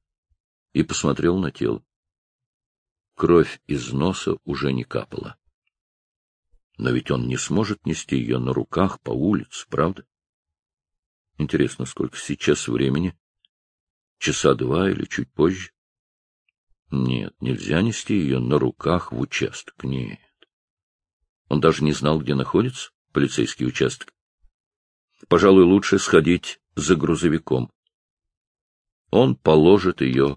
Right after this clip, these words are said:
в кузов. Роджер еще раз взглянул на Молли, лежащую связанной на полу.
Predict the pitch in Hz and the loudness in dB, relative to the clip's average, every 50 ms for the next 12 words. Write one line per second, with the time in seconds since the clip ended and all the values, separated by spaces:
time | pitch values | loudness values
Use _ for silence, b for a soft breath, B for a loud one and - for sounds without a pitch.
0 | - - _ _ - - - - - 60 58 - - - - _ _ _ _ _ | -10 -18 _ _ -12 -12 -10 -8 -8 -8 -6 -6 -10 -12 -12 _ _ _ _ _
1 | _ _ _ _ _ _ _ _ _ _ _ _ _ _ _ _ _ _ _ _ | _ _ _ _ _ _ _ _ _ _ _ _ _ _ _ _ _ _ _ _
2 | _ _ - 82 85 98 104 104 95 82 78 92 95 90 - - - - 73 78 | _ _ 4 6 8 8 8 8 6 4 4 6 6 6 4 0 -2 -6 -2 -2
3 | 90 - - - 92 85 82 92 92 92 82 - 71 69 71 69 69 78 78 85 | -2 -2 0 2 2 4 4 4 4 2 0 -4 -10 -10 -8 -4 -2 0 0 2
4 | 90 90 87 85 85 82 82 85 87 87 92 95 95 92 90 90 - _ _ _ | 2 2 2 2 2 2 2 4 4 6 6 8 8 6 4 2 -2 _ _ _
5 | _ _ _ - 71 85 80 92 92 92 87 - - - 85 82 82 78 - - | _ _ _ 4 4 4 6 6 6 6 6 2 0 2 4 4 4 4 2 2
6 | 82 76 90 95 95 85 82 90 85 87 85 82 80 82 82 - - 85 85 80 | 6 6 6 6 6 4 2 2 4 4 4 4 4 2 2 4 6 6 6 8
7 | 76 76 69 | 6 4 2